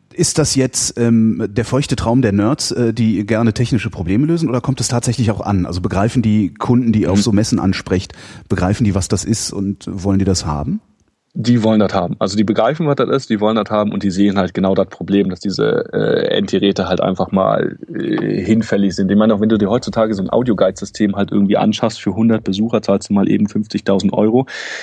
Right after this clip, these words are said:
Speaker 2: äh, und in dem Moment, wo du die Dinger gekauft hast, sind sie eigentlich schon wieder veraltet, ne? Äh, der Vorteil ist ja bei der Technik,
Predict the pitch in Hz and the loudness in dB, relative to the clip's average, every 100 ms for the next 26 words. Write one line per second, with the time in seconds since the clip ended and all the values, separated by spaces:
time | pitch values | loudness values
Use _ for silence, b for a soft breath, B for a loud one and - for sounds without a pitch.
0 | B B 113 107 107 104 107 117 110 110 | B B 0 2 2 2 2 2 2 2
1 | 107 107 98 107 107 98 - 110 - 113 | 0 2 2 0 2 2 0 -2 -2 -6
2 | 95 104 104 101 101 - - 92 92 - | -2 -2 -2 -2 -2 -2 -6 -4 -4 -2
3 | - 92 - - - 101 104 B B B | -4 -4 -10 -12 -6 -2 -2 B B B
4 | B 107 104 101 95 107 123 110 101 104 | B 2 2 2 0 0 2 2 2 -2
5 | - - 95 101 101 - 120 - 110 - | -2 -4 -2 -2 -2 -4 -6 -4 -6 -8